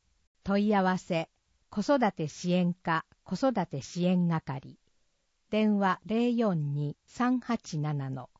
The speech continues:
九八三六。ひとり親家庭の生活の安定を図るための貸付制度です。対象、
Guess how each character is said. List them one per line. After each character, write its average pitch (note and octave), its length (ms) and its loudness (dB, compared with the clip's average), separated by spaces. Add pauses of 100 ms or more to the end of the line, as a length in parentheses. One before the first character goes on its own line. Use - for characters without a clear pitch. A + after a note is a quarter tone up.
九 B3 240 0
八 - 340 -6
三 D#3+ 340 -4
六。 D3+ 400 -10 (920)
ひ - 140 -20
と D4+ 140 6
り D4 160 2
親 C#4 240 2
家 C4 240 -2
庭 D#3+ 200 0
の C3+ 120 -4
生 B3 240 -2
活 C4 300 -2
の A#3 240 0
安 G#3+ 160 2
定 G#3 260 -2
を F#3+ 120 0
図 F#3 280 -2
る E3+ 120 -4
た D3 160 -6
め C3+ 120 -4
の B2+ 140 -8
貸 - 340 -16
付 - 240 -4
制 D#3+ 300 -2
度 C3 160 -8
で C3 180 -16
す。 - 180 -20 (880)
対 G#3 220 2
象、 F3 540 0